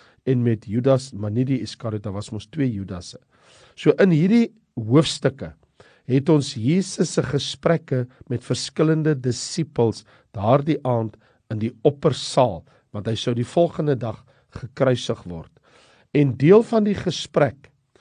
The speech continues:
omdat Jesus vir hulle sê dat hy gaan weg en hulle harte ontsteld is en hulle bang en hartseer is, het Jesus twee keer hulle bemoedig deur te sê, "Laat julle hart nie ontsteld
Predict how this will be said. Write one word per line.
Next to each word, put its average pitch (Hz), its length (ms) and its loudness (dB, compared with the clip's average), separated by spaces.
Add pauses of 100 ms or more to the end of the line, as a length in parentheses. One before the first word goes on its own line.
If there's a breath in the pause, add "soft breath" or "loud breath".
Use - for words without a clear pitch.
(320 soft breath)
omdat 233 440 4
Jesus 139 320 0
vir 143 120 0
hulle 135 120 2
sê 147 160 -4
dat 135 160 -2
hy 120 80 -2
gaan 127 280 -4
weg 131 280 0
en 123 120 -2
hulle 120 180 0 (100)
harte 147 380 2 (100)
ontsteld 156 760 -4
is - 240 -8
en 110 160 -6
hulle 104 120 -8
bang 120 360 -2 (360 soft breath)
en 110 140 -2 (100)
hartseer 120 520 -2
is, - 200 -18 (640 soft breath)
het 113 240 -4
Jesus 175 440 2 (220)
twee 220 260 4
keer 185 320 2
hulle 127 180 2
bemoedig 110 480 -6 (240)
deur 123 180 0
te 139 140 -2
sê, 139 300 2 (440 soft breath)
"Laat 175 640 4
julle 170 260 4 (180)
hart 135 320 2
nie 143 280 0
ontsteld 123 760 -4